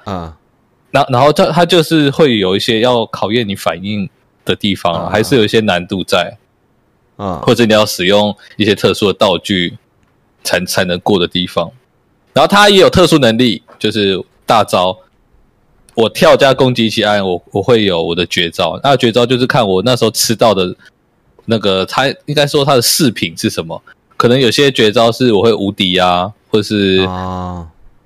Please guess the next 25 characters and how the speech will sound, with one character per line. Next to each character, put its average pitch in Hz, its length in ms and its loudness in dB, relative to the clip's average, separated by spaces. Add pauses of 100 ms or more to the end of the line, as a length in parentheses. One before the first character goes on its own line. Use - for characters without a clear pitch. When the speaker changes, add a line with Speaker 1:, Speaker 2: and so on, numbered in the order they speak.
Speaker 2:
那 117 140 0
个 104 220 4
时 - 220 0
间 120 260 2
减 101 200 -2
慢 101 240 0
啊， 92 40 -2
会 127 120 4
缓 117 240 2
速 113 240 0
啊， 95 260 4
或 120 140 -4
者 123 100 2
我 95 80 0
射 113 240 2
一 110 60 0
颗 107 380 2
爆 113 180 2
炸 104 180 2
球 85 240 -4
啊， 85 220 -2
清 110 200 -4
范 104 200 -2
围 85 100 -4
的 85 100 -8